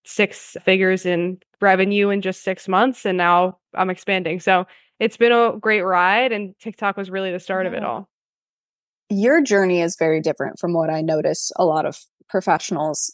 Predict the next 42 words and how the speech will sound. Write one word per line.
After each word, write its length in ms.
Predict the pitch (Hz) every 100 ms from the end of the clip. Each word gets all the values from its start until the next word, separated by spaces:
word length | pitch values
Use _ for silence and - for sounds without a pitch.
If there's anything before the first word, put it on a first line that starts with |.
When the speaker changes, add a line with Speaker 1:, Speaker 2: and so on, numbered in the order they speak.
| _ 202
Speaker 2:
doing, 340 | 180 160 156
which 180 | 175 185
is, 180 | 196 190
like, 220 | 190 185
you, 380 | 190 226 254 208
you 340 | 180 196 233 240
really 340 | 294 285 247
started 540 | 208 - 175 175 180 156
on 200 | 165 165
a 60 |
platform, 640 | - 180 - - 170 165 160 _ _ -
and 260 | 190 180
you 120 | 202 233
can 120 | 277
correct 300 | 233 196 -
me 60 |
if 120 | 170 170
I'm 100 | 165
wrong, 160 | 160 -
you 120 | 202
started 320 | - 233 240
on 100 | 226
a 60 | 190
platform 560 | 196 180 - 180 180
that 260 | 170 170 165 _ _ _ _ -
not 240 | 202 214
a 40 | 294
lot 140 | 294
of 80 | 247
people 240 | 240 190 190
get 140 | 170
a 40 |
head 240 | 190 180 -
start 320 | - - 151
in. 220 | - 60 -
And 160 | 180
so 380 | - 190 185 175 _ _ - 202 _ -
what 260 | 202 262
was 160 | 302 277
your 180 | 277 247
experience 580 | - 196 180 175 -
like 420 | - 160 160 165